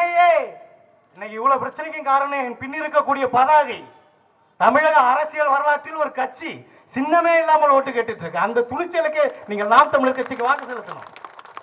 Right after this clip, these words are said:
எனக்கு தெரிஞ்சது வரைக்கும் அப்படி இல்ல. இந்த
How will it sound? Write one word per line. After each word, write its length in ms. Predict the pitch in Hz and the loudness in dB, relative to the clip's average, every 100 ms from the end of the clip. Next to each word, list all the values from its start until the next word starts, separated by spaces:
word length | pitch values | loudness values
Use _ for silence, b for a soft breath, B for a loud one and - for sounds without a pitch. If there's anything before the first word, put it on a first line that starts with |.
| - - 156 | -20 -16 -4
எனக்கு 220 | 262 311 330 | 0 0 -2
தெரிஞ்சது 340 | 330 330 330 311 | -8 -8 -8 -6
வரைக்கும் 220 | 302 294 | -4 -4
அப்படி 180 | 254 240 | -4 -6
இல்ல. 100 | 214 - - - _ _ - _ _ - _ _ _ _ _ _ _ _ _ _ _ _ - | -6 -8 -14 -20 _ _ -20 _ _ -20 _ _ _ _ _ _ _ _ _ _ _ _ -16
இந்த 120 | 180 | -14